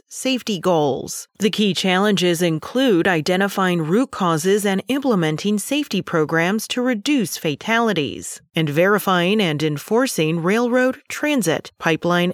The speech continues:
and hazardous materials safety compliance.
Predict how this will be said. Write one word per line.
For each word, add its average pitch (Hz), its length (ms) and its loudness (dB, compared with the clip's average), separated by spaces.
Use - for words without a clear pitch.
and 196 120 -2
hazardous 214 640 -2
materials 175 760 0
safety 262 400 -4
compliance. 156 920 -2